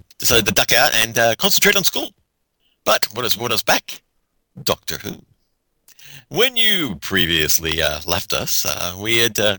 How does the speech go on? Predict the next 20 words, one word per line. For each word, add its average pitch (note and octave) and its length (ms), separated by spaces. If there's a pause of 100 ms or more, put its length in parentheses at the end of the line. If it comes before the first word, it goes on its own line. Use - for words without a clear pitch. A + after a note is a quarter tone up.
done F#2 140
a F#2 60
little F2 340
Christmas - 460
special - 360
of - 80
all C2 120
the - 140 (200)
Christmas - 320
episodes, - 420 (560)
but - 200
prior C#2 240
to D#2+ 120
that, - 320 (640)
we'd - 140
finished C4+ 240
up - 200 (120)
with G2 380
series C#2 600 (360)
two B2+ 540